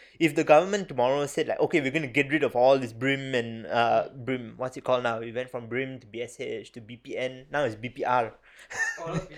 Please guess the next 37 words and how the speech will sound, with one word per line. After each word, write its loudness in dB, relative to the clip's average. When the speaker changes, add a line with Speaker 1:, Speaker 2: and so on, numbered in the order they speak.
Speaker 2:
P -10
R. -10
Speaker 1:
Yeah. 4
<laughs> -8
Yeah, 10
like, 2
it 4
would 0
be 0
highly 6
unpopular, 4
right? 2
If, -8
if -6
the -2
Speaker 2:
Yeah. -2
Speaker 1:
government 4
suddenly 4
Speaker 2:
Yeah, 4
yeah, -2
Speaker 1:
one 4
day 2
Speaker 2:
of 0
Speaker 1:
said, 6
Speaker 2:
course. -18
Speaker 1:
you -10
know, 0
"We're -2
gonna -2
get -2
rid 2
of 0
all 8
this, 4
we're 2
going -2
to -4